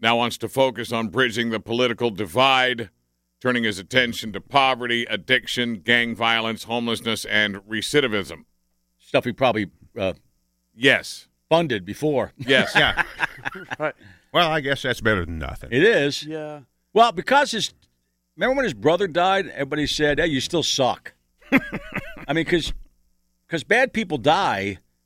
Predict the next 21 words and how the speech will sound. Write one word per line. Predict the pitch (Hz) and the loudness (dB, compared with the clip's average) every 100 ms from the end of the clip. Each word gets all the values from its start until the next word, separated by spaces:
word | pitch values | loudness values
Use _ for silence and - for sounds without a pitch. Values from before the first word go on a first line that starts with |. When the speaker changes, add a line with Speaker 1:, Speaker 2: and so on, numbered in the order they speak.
| _ _ _ _ _ _ _ _ _ _ | _ _ _ _ _ _ _ _ _ _
Speaker 2:
their | 151 | 0
legacy | 165 220 185 127 | 2 0 0 -4
just, | 101 120 - - _ _ _ | -4 -6 -6 -10 _ _ _
"Oh, | 170 147 | -4 0
well, | 147 | 2
you | 143 | 0
still | 123 - | 0 0
suck." | - 190 180 135 - _ _ _ _ _ _ _ _ | 2 2 2 0 -8 _ _ _ _ _ _ _ _
Speaker 1:
This | - 160 | -2 0
Speaker 2:
So | 147 | 2
Speaker 1:
is | |
Speaker 2:
maybe | 208 214 | 4 6
he's, | 175 | 6
Speaker 1:
Charles | 175 160 | 6 4
Speaker 2:
maybe | 143 | 2
he's, | 196 | 2
Speaker 1:
that | 139 | 2
has | 123 | 0
written | 107 139 123 | 0 0 0
the | |
Speaker 2:
yeah, | 117 | 0